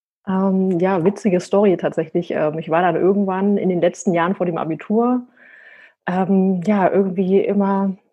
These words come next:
überfordert mit der Auswahl und, äh, mit allem, was ich so gerne gemacht habe. Und das waren eben tatsächlich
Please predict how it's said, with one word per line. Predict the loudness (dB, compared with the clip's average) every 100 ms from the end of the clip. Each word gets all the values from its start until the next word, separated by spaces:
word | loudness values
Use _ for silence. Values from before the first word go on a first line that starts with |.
| _
überfordert | -2 -2 0 0 2 2
mit | -2 -2
der | 0
Auswahl | 2 0 -2 0 0 0
und, | 0 -2 -2 -2
äh, | -2 -2
mit | 0
allem, | 0 2 0
was | 0 -2
ich | -2
so | 0
gerne | 2 2
gemacht | 0 0 -2 -4
habe. | -4 -2
Und |
das | -4 -2
waren | -2 -2
eben | -2 -4
tatsächlich | -6 -6 -6 -8